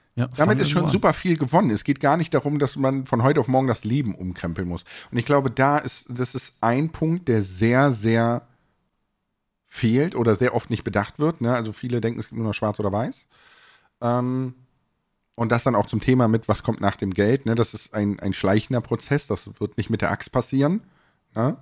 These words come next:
Speaker 1: Mhm.
Speaker 2: Ähm, und ein anderer Gedanke, den ich jetzt gerade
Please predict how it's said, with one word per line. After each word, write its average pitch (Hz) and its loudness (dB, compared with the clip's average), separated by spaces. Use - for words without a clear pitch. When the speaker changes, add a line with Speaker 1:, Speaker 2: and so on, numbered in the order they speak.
Speaker 1:
Mhm. 123 0
Speaker 2:
Ähm, 120 0
und 160 2
ein 160 -4
anderer 147 2
Gedanke, 110 -2
den 120 -2
ich 120 -6
jetzt - -6
gerade 127 0